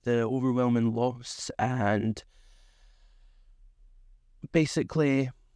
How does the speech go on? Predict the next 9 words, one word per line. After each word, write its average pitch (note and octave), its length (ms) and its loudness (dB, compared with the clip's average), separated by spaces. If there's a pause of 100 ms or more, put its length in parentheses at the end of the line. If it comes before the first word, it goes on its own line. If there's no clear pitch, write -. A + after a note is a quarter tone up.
(840)
the C3+ 400 2
effects - 680 -2
that A#2+ 360 0
war B2+ 760 0 (180)
and A2 460 0
the A#2 100 -2
global A2 460 -2 (160)
climate B2 480 0
disaster A#2+ 920 -2